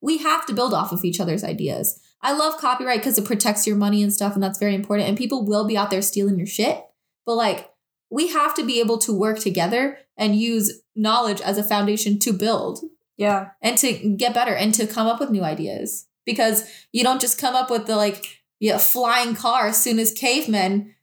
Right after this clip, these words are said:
Speaker 1: sprouted up out of
Speaker 2: <laughs>
Speaker 1: nowhere. Like, no, you have to build to that.
Speaker 2: I mean,
Speaker 1: Build to
Speaker 2: music,
Speaker 1: that.
Speaker 2: music's that way too. All music builds on each
Speaker 1: Yeah.
Speaker 2: other.
Speaker 1: Like country music? Oh my God.
Speaker 2: Oh my God. They follow the same damn format.
Speaker 1: Mm-hmm.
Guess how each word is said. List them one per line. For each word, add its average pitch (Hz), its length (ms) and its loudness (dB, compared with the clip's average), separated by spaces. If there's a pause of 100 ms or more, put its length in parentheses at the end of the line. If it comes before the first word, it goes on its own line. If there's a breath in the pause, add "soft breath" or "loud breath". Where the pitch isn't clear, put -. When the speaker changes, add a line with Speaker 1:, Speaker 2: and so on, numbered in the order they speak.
Speaker 1:
sprouted 226 680 0
up 214 200 2
out 214 140 0
of 208 80 -2
Speaker 2:
<laughs> - 0 -
Speaker 1:
nowhere. 214 500 2
Like, 220 220 0
no, 269 340 2
you 262 120 0
have 262 180 0
to 330 60 0
build 381 520 0
to 233 100 0
that. 170 280 -2 (220)
Speaker 2:
I 294 120 2
mean, 320 140 -4
Speaker 1:
Build 302 140 2
to 302 60 0
Speaker 2:
music, 359 280 0
Speaker 1:
that. 262 80 0
Speaker 2:
music's 302 440 0
that 262 180 2
way 247 120 0
too. 254 300 -2
All 226 200 2
music 240 400 -4
builds 202 160 -2
on 392 40 -2
each 494 180 0
Speaker 1:
Yeah. 190 260 2
Speaker 2:
other. 180 400 -8 (160)
Speaker 1:
Like 311 160 2
country 320 420 0
music? 508 600 0
Oh 254 160 2
my 170 160 0
God. 165 280 0
Speaker 2:
Oh - 20 0
my 214 160 2
God. 190 320 0
They 208 100 -2
follow 220 320 0
the 208 100 0
same 220 420 2
damn 196 300 0
format. 175 680 -2
Speaker 1:
Mm-hmm. - 800 -2